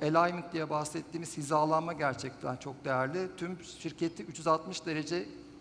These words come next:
Speaker 1: ölçümleyip görüp oradaki fırsatları yakalayabiliyorsunuz. En çok konuşulan konulardan birisi de kullanım alanları aslında. O yüzden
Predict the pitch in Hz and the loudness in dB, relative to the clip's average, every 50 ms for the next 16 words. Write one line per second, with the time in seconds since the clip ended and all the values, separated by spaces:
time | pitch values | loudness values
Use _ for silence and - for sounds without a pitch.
0 | - - - - - - - - - - - 147 147 147 - - 165 160 156 160 | -18 -20 -20 -20 -20 -20 -20 -20 -20 -6 -2 -2 -2 0 -2 -2 -2 -2 0 -2
1 | 180 185 - - 151 156 170 196 180 - - - - - - - - - - - | -2 -2 -4 -4 -2 -2 -2 -4 -6 -10 -16 -18 -18 -18 -20 -20 -20 -10 -2 0
2 | 156 160 160 156 165 160 - - 185 180 185 180 180 170 151 - 170 165 165 - | 0 0 2 0 -2 -2 -2 0 0 0 0 0 -2 -2 0 0 0 0 0 0
3 | 180 175 170 165 170 - 143 127 131 127 127 120 127 123 117 - - - 220 247 | 0 2 2 0 0 0 0 0 0 -2 -4 -6 -6 -6 -8 -8 -8 -8 -8 -8
4 | - - - - - - - - - - - 165 190 185 - 208 - - 190 180 | -8 -12 -16 -20 -20 -20 -20 -20 -14 -6 -4 -4 -2 -2 -4 -6 -4 -2 -4 -4
5 | 185 - 202 196 196 196 196 196 190 190 190 185 190 190 180 190 190 190 196 196 | -2 -2 0 2 2 2 0 -4 -4 2 2 2 4 4 4 2 2 2 -2 -4
6 | 202 - - 208 - - - 185 165 180 185 202 190 160 143 139 131 127 127 127 | -4 -4 -4 -6 -6 -6 -8 0 0 2 2 4 4 4 4 4 2 2 0 0
7 | 131 135 131 127 120 - - 156 143 143 175 214 233 - - - - - - - | -2 0 0 -2 -2 -4 -6 -6 -6 -4 -4 -4 -4 -6 -10 -12 -14 -14 -18 -10
8 | - - 170 190 202 185 175 208 202 208 208 | -4 -2 -2 -2 -2 -2 0 0 0 0 -2